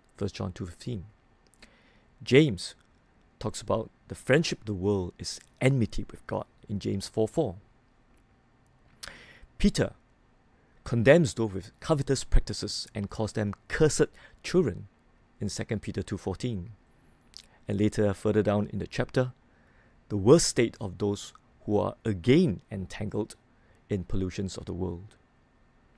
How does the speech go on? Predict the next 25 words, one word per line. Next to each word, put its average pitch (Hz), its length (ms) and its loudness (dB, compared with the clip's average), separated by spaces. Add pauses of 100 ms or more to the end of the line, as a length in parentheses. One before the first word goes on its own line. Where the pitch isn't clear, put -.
(480)
The - 80 -6
Apostle - 320 -8
Paul 165 280 6
wrote 98 300 0
in 101 80 -2
Romans 98 300 -4
sixteen 104 300 -6
seventeen 98 420 -6
to - 120 -16
eighteen 110 440 -2 (280)
about 98 260 -2
those 104 220 0
who 92 60 -10
served - 580 2 (300)
their - 160 -16
own 95 420 -4
belly. 101 280 -4 (1000)
And 101 140 -6
of 85 100 -12
course, - 400 -6 (560)
from 98 200 -4
none 110 200 2
other 101 160 2
than 95 220 -4
Jesus - 580 -4